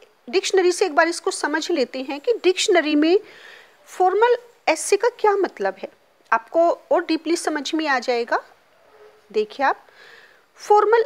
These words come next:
ऐसे, a formal essay is, a formal essay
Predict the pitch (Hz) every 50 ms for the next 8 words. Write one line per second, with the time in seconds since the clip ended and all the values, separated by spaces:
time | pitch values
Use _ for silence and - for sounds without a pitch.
0 | - - - 220 - - - - 196 - _ _ _ _ _ _ _ _ _ _
1 | _ _ _ _ _ _ _ _ _ _ _ _ _ _ _ _ _ _ _ _
2 | _ _ _ _ _ _ _ _ _ _ _ _ _ _ _ _ _ _ _ -
3 | - 403 - - - 370 370 403 427 480 - - - 285 277 - - - 403 359
4 | - - - 349 330 254 208 - - 359 523 - _ _ _ _ _ _ _ _
5 | _ _ _ _ _ _ _ _ _ _ _ _ _ _ _ _ _ _ _ _
6 | _ _ - _ _ _ _ _ _ - 349 - - - 381 370 370 427 494 453
7 | - - 277 294 - - - 370 381